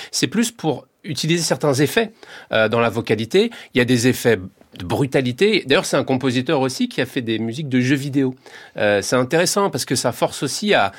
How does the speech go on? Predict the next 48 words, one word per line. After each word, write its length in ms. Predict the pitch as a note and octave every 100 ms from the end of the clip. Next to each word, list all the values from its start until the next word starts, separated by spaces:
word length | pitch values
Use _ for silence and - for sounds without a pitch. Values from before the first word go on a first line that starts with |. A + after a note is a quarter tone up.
| - -
voilà, 180 | B2+ A#2+
savoir, 640 | - B2+ A#2+ C#3+ C#3+ A2
euh, 160 | G#2 G2 F#2+ -
ponctuer 380 | C#3+ C3+ - D3+
d'événements, 560 | B2 A2 A#2 B2 D#3+ F#3
savoir 340 | - A#2 G2+
déployer 420 | B2 - B2+ A#2+
des, 220 | G2 F#2
savoir 240 | F2 F#2+ F#2+
déployer 240 | G#2+ G2+
des 100 | F#2
ambiances. 320 | F#2+ D#3+ G#3+ -
Et 80 | G#2+
puis, 280 | - G#3+ A#3 - - -
il 80 | -
y 20 | C3
a 40 |
ces 160 | - C3
moments 640 | C3+ C#3+ C#3+ C#3+ C#3+ C3+ -
de 160 | G2+
musique 540 | G#2+ C3+ D3 B2 B2+ - - - - - -
qui 100 | -
reviennent 380 | A#2+ - D3+ D#3
régulièrement, 600 | C3+ B2 B2 A2+ C3 A3 A3+ - -
de 120 | A2+
musique, 600 | A#2 B2 C#3 F#3+ - - _
enfin, 160 | - D#2
quasiment 360 | A#2 F#2 G2
tribale, 420 | - - C#3 A3+ F#3
il 40 |
n'y 40 |
a 60 | F#2+
pas 120 | F#2+
d'autre 220 | F#2+ G#2
mot, 200 | F3+ A#3+ A3+ - -
qui 160 | - A#2
viennent 280 | C#3 F#3 G#3
comme 180 | A#2+
ça 140 | A2+ G#3
secouer 680 | - - D#3+ - F#3+ A#3 -
aussi 260 | A#2+ - B2
bien, 220 | A2+ C#3
euh, 360 | C#3 G#2+ G2
ces 180 | F#2+ -
noces 400 | A2 B2 F#3 -
que 100 | -
cet 280 | B2 A#2+ -
univers. 460 | G#2+ G#2+ A2+ F#3+